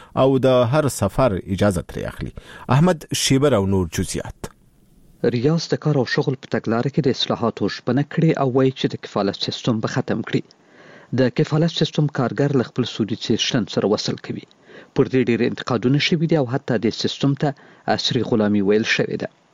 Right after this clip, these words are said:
Speaker 2: د بشري سرچینو او ټولنیزې پرمختیا وزارت په ټویټر کې لیکلي دي چې د مارچ له څوارلسمې وروسته به بهرنیان د کار د بدلون او بهر ته د سفر لپاره دې ته اړتیا نه لري چې له خپل کفیل څخه اجازه واخلي.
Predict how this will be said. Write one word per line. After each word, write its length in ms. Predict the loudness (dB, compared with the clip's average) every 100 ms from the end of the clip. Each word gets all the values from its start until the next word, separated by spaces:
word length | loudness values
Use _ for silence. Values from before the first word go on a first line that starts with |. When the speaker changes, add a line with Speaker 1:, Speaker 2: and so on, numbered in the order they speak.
| _ _ _ -2
Speaker 2:
د 100 | -2 -2
بشري 260 | 0 0 2
سرچینو 420 | 0 0 2 2
او 60 | 2 0
ټولنیزې 440 | 2 4 2 0
پرمختیا 360 | -2 -2 0 0 0
وزارت 340 | 0 0 0 -4
په 120 | -4
ټویټر 280 | -2 0 -2
کې 80 | 0 -2
لیکلي 280 | 0 0 2
دي 60 | 0 -4 -20 -20 -20 -2
چې 140 | 0
د 80 | 0 2
مارچ 220 | 0 0 -2
له 60 | -2 0
څوارلسمې 480 | 0 0 2 2 2
وروسته 300 | 2 0 0
به 100 | 0 -2
بهرنیان 480 | -2 0 2 2 -2 -8 -20 -8 -2 -2
د 100 | 2
کار 180 | 0 2 0
د 60 | 0
بدلون 320 | 2 2 2 0
او 20 | -2
بهر 200 | -2 -2 0
ته 120 | 0
د 60 | -2
سفر 280 | -2 -2 -2
لپاره 300 | -2 -2 0 0
دې 80 | 0
ته 40 | -2
اړتیا 220 | -4 -2 2 4
نه 100 | 4
لري 160 | 2 -2 -10 -20 -8
چې 80 | 0 0
له 100 | 0
خپل 240 | -2 -2 -4
کفیل 260 | -4 -4 -2
څخه 160 | 0 0
اجازه 340 | 0 0 0 -2
واخلي. 280 | -4 -8